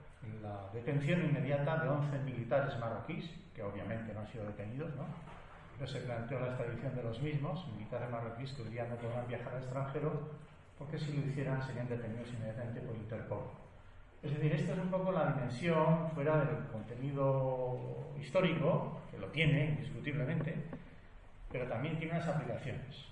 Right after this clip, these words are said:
¿eh? Hacia lo social o también con alguna repercusión administrativa. Hace poco en la Universidad del País Vasco un profesor me vino a discutir, profesor de Historia Contemporánea, me venía a decir que si con lo que estábamos haciendo no se aportaba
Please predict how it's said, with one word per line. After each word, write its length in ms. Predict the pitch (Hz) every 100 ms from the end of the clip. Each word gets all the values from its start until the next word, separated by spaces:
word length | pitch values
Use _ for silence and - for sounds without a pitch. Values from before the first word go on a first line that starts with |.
| - -
¿eh? 120 | 120 151
Hacia 180 | - 113
lo 100 | 113
social 760 | - 113 - 170 160 - - - - - - -
o 300 | - 156 175
también 580 | 160 110 113 151 151 - -
con 120 | 117
alguna 280 | 117 131 143
repercusión 540 | 139 143 135 117 139
administrativa. 680 | 143 143 113 107 107 101 104 - - - - - - - - -
Hace 180 | 156 190
poco 300 | 196 202 185
en 100 | 175
la 300 | 165 135 123
Universidad 300 | 123 - 151
del 80 | 156
País 120 | 156
Vasco 200 | 160 -
un 80 | 151
profesor 440 | 143 127 156 156 151
me 140 | 151
vino 160 | 139 151
a 40 |
discutir, 840 | 147 139 135 165 151 151 - - - - -
profesor 280 | 110 156
de 80 | 143
Historia 240 | - 156 123
Contemporánea, 680 | 117 147 143 127 143 139
me 180 | 131 120
venía 160 | 135 147
a 40 |
decir 520 | 143 147 147 - - - - - - - -
que 120 | 147
si 160 | 143 -
con 120 | 139
lo 80 | 139
que 60 |
estábamos 360 | - 175 180 175
haciendo 420 | 160 170 151 -
no 140 | 139
se 140 | 165 175
aportaba 760 | - 139 - 156 151 139 -